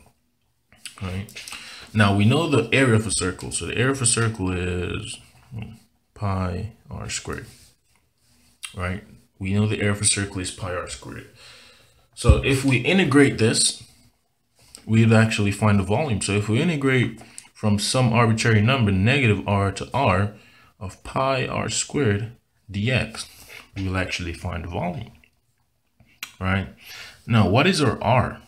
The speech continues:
What is our r? That's what we gotta find out. Well, we know that, well, the, we know the equation of a circle is x squared plus y squared is equal to r squared. If I need to integrate with, with, uh, with respect to x,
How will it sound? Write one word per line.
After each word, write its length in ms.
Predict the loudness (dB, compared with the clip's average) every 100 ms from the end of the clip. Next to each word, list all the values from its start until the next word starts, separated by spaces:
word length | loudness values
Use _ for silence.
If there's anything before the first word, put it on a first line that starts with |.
| _ -6
What 140 | -4
is 120 | -4
our 100 | -6
r? 200 | -6 -4
That's 200 | -4 -4
what 140 | -2 -2
we 80 |
gotta 180 | -4 -6
find 320 | -6 -6 -4
out. 280 | -2 -4 -8 -18 -18 -2
Well, 460 | 2 4 2 -2 -12 -20 -20 _
we 120 | -2
know 220 | 0 2 2
that, 340 | 0 -4 -2
well, 160 | 0 2
the, 160 | 2
we 140 | 4 4
know 120 | 4
the 140 | 2
equation 340 | 0 2 4 2
of 140 | 0
a 40 | -2
circle 400 | -2 -2 -4 -6
is 180 | -6
x 220 | -10 -8 -6
squared 600 | 2 6 6 4 -8 -8
plus 380 | -4 -4 -4
y 260 | -8 -6 -4
squared 600 | -6 0 2 2 0 -6 -20 -20 -20 -8
is 120 | -6
equal 280 | -4 -6 -4
to 20 |
r 180 | -4 -4
squared. 400 | -4 -2 -4 -6 -20 _ _ _ _ _ _ _ -20 -20 -20 -20 -20 -20 -20 _
If 160 | -2 2
I 120 | 4
need 200 | 4 2
to 140 | 0 2
integrate 420 | 6 8 8 6
with, 260 | 2 -2 0
with, 340 | 0 0 -6 -4
uh, 200 | 0 2
with 160 | 0 0
respect 380 | -2 -2 -4 -4
to 120 | -2
x, 500 | -2 -2 -4 -8 -8